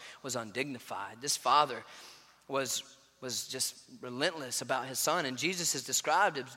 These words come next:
being the same way. It says that he emptied himself, taking the form of a servant, wrapping in flesh, laying his de-, deity aside, dying a despicable death on a cross. For what?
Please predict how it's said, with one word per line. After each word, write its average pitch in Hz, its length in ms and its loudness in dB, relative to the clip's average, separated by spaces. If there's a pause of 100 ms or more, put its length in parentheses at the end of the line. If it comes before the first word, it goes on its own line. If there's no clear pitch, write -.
being 156 180 0
the 147 60 -4
same 160 380 2
way. 175 240 4
It 131 80 -2
says 156 240 2
that 139 120 0
he 160 260 -4
emptied 208 440 0
himself, 185 600 0 (260)
taking 202 320 6
the 156 60 0
form 220 460 4
of 170 120 2
a 151 40 -2
servant, 208 460 4 (120)
wrapping 214 480 10
in 185 120 2
flesh, 214 400 8
laying 208 300 6
his 156 140 0
de-, 180 160 0 (180)
deity 208 360 4
aside, 196 540 6 (760)
dying 233 400 8
a 202 60 2
despicable 214 680 4
death 180 280 6
on 185 100 0
a 147 60 -4
cross. 214 520 4 (200)
For 240 140 2
what? 247 380 4